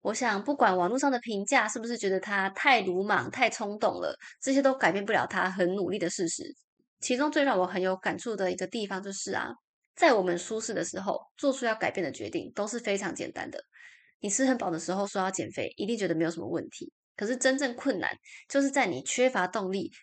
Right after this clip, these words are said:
遇到瓶颈、最想放弃的时候，还能够坚持下去。我每次在看完一本书，要整理成影片的时候，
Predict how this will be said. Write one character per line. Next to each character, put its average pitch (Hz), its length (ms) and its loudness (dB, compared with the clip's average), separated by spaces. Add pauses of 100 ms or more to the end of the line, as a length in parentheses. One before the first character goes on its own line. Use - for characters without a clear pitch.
遇 285 100 4
到 277 160 4
瓶 165 320 -2
颈、 180 240 -4 (160)
最 269 160 6
想 - 220 -2
放 202 180 -4
弃 196 140 -4
的 117 100 -4
时 - 140 -10
候， 196 180 -4 (140)
还 190 180 4
能 190 140 2
够 214 140 -2
坚 180 160 -4
持 180 120 -8
下 190 200 -6
去。 - 260 -10 (920)
我 220 80 -2
每 240 140 2
次 247 100 -4
在 254 120 4
看 262 180 0
完 202 120 2
一 226 60 -4
本 185 160 -2
书， 175 460 -2
要 226 120 -2
整 208 200 -2
理 185 80 0
成 180 160 -4
影 180 120 -4
片 220 140 -6
的 180 60 -4
时 185 160 -8
候， 196 180 -2